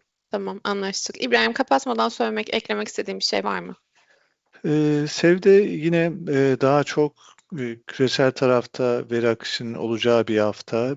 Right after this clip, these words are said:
Speaker 2: Bizde enflasyon verileri, e, önemli, e, olacak. E,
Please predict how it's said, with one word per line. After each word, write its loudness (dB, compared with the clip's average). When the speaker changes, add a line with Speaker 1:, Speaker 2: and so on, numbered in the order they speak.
Speaker 2:
Bizde 2
enflasyon 0
verileri, 2
e, -2
önemli, 0
e, -2
olacak. 0
E, -2